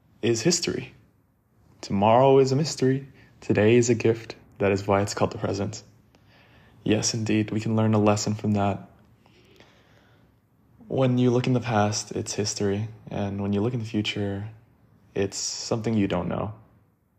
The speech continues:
But especially when it comes to memory, we chose what we could do best at the time. We tried to do the best we could with the most we knew. No one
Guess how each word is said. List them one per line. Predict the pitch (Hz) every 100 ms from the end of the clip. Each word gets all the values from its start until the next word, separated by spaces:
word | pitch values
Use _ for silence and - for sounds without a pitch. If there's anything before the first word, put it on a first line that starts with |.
| _ _ _ _ -
But | 104
especially | - 104 104 117
when | 110
it | 107
comes | 110
to | -
memory, | 95 95 95 95 107 - _ _ -
we | 107
chose | - 107 107
what | 107
we | 98
could | 98 98 90
do | 95 92
best | 92 92 101 -
at | 101 -
the |
time. | - 95 92 110 - _ _ _ _ _ _ _ _ _ _ _ _ _ _ _ _ _
We | 104
tried | - 107 107
to | -
do | 98
the | 95
best | 95 90 -
we |
could | - 95 95 120
with | 104 101
the | 98
most | 98 98 92 -
we | 92
knew. | 92 107 - - _ _ _ _ _ _ - -
No | 98
one | 107 117 123 117